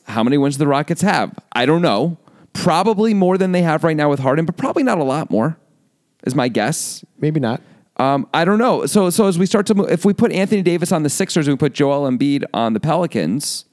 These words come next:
Speaker 1: for example,
Speaker 2: Yeah, that's fair.
Speaker 1: what happens? If we put Anthony Davis, we trade Jokic for Anthony Davis straight up for Denver, are the Nuggets better? I think they are.
Speaker 2: Yeah, I think
Speaker 1: Right?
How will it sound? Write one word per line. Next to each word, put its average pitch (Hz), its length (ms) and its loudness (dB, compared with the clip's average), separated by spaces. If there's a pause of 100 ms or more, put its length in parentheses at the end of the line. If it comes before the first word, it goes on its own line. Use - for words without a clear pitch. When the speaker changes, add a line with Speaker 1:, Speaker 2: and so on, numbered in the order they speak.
Speaker 1:
for - 140 -4
example, 87 640 -2
Speaker 2:
Yeah, 151 200 -2
that's 139 200 -4
fair. - 140 0
Speaker 1:
what 131 160 2
happens? 147 500 0
If 127 100 -2
we 190 80 2
put 208 160 2
Anthony 202 300 0
Davis, 180 260 0 (160)
we 202 80 2
trade 208 240 2
Jokic 190 320 0
for 190 100 -2
Anthony 175 260 0
Davis 156 220 -2
straight 160 280 0
up 143 140 -2
for - 140 0
Denver, 120 420 0 (140)
are - 120 -2
the 110 100 2
Nuggets 120 280 -2
better? 139 400 -2
I 147 100 0
think 160 200 0
they 160 140 0
are. 196 240 -2 (460)
Speaker 2:
Yeah, 160 180 0
I 165 60 0
think - 180 -2
Speaker 1:
Right? 165 180 -2